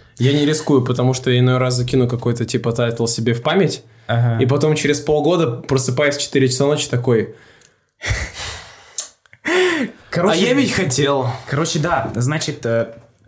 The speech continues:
Speaker 2: Триган, классно, стильно, круто, и тут я вижу, э, вот этот анонс продолжения, а оно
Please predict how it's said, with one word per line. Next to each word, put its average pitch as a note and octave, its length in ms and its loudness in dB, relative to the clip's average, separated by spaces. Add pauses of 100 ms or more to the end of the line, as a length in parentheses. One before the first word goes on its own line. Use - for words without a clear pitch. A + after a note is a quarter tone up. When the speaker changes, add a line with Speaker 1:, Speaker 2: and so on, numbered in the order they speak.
Speaker 2:
Триган, G#3+ 420 0
классно, D3 420 -2
стильно, C#3 440 -2
круто, A3+ 480 -2 (240)
и B2+ 120 -2
тут F3 180 -2
я D3 120 0
вижу, D3+ 500 -2
э, C3 580 0
вот C3 160 -2
этот D3+ 220 -2
анонс D#3 240 -2
продолжения, F3+ 720 0
а B2+ 140 -2
оно G#3+ 460 0